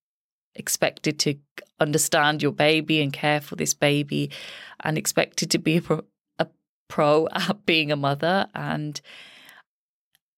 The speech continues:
that on top of your own emotional state and how you're feeling is,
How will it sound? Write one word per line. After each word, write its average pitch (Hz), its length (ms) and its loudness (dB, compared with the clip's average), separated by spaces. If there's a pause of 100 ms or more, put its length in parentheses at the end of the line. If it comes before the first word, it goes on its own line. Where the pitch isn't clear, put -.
(360)
that 180 260 2
on 180 140 -2
top 160 340 -2
of 160 160 0
your 160 160 0
own 156 200 0
emotional 151 720 0
state 147 560 2
and 143 100 0
how 143 180 0
you're 147 280 0 (280)
feeling - 680 2
is, 147 460 0